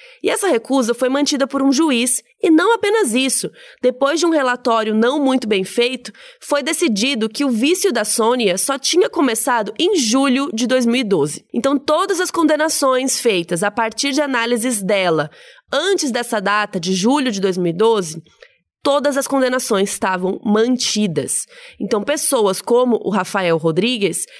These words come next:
e o Jorge Dias tiveram que voltar pra prisão.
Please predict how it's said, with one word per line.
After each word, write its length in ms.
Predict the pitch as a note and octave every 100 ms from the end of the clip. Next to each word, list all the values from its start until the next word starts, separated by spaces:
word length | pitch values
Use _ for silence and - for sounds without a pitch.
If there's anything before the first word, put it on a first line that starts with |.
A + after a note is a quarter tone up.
| -
e 180 | - G#3+
o 80 | G3+
Jorge 380 | F#3 E3+ F3
Dias 560 | D3+ G#3 B3+ G3 B2+ - - -
tiveram 500 | - D4 A3+ A3 A#3
que 140 | A#3 A3+
voltar 720 | B3 E4+ F#4+ A#3+ G3+ G#3 -
pra 160 | G#3
prisão. 480 | F#3 A#3 A#3 - E2+